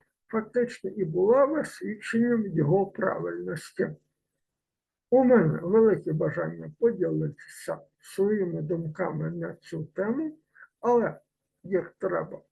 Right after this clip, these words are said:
точно сформулювати, щоб не дратувати інших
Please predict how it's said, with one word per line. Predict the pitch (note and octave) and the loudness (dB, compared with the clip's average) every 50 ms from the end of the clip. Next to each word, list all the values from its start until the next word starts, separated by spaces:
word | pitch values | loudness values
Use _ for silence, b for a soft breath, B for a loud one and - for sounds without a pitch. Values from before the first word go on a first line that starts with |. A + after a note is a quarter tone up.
| _ _ _ _ | _ _ _ _
точно | - G3 F3 E3 - - - - D#3 - - - | 2 2 2 2 0 -6 -10 -10 -10 -10 -10 -14
сформулювати, | - - - G#3 A3+ A3 A3 E3+ D#3+ D#3 D3+ G#2+ D#2 D#3 D#3+ F3 F#3 G#3 A3 - A3 G#3+ - - _ B B B B B B B | -16 -6 -2 0 0 0 0 -2 -2 -2 0 0 -2 -2 0 0 0 0 -2 -2 -4 -4 -4 -6 _ B B B B B B B
щоб | B - - - A#3+ A#3 - - - _ _ _ _ _ _ _ _ _ _ _ _ - | B -2 2 4 4 4 4 0 -10 _ _ _ _ _ _ _ _ _ _ _ _ -2
не | F#3 G3 G#3 G3 - - - _ _ _ _ - | 0 2 2 2 0 -2 -8 _ _ _ _ -8
дратувати | E3 E3 A3 A3 A3 F#3+ - - E3+ D#3 D3 F3 F3 E3 D#3+ - F3+ | -2 0 2 2 2 2 0 0 0 2 2 2 2 0 0 0 0
інших | G3 G3+ G3 - - - A3+ A3+ | 0 0 -2 -4 -2 -2 -4 -4